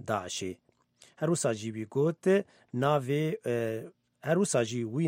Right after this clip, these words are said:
navê wan kesanê ê got Daişê de hatibûn kuştin dest nîşan nekir. Lê wî got gojmareke mezin ji Daeş hatine kuştin di wê êrişê de. Wisa jî got go rawinga çavdêriya mafê mirovan ya Sûrî, gobengeha wê li Brîtanyayê,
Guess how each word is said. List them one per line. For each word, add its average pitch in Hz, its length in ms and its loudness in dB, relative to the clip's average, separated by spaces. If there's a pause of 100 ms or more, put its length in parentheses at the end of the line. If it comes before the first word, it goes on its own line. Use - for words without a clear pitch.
(120)
navê 135 280 4 (100)
wan 151 140 2 (100)
kesanê 127 600 -4
ê 120 120 -2
got 110 200 -8
Daişê 120 400 -6
de 117 40 -6
hatibûn 120 300 -6
kuştin 220 360 -4
dest 143 180 -6
nîşan 160 360 0
nekir. 175 240 0 (360)
Lê 190 180 8
wî 208 60 4
got 185 320 4 (160)
gojmareke 139 720 -2
mezin 120 400 0
ji 107 240 -8
Daeş 117 360 -4
hatine 107 360 -6
kuştin - 380 -10
di 107 60 -12
wê 123 120 -4 (120)
êrişê 123 320 -8
de. - 120 -12 (320)
Wisa 120 280 0
jî 170 300 -4 (280)
got 139 380 -2
go 110 240 -4
rawinga 113 480 2
çavdêriya 147 540 0 (120)
mafê 160 400 2
mirovan 120 480 0 (220)
ya 127 160 2
Sûrî, 135 360 -6
gobengeha 110 520 -4
wê 139 260 -4
li 127 140 -8
Brîtanyayê, 156 760 2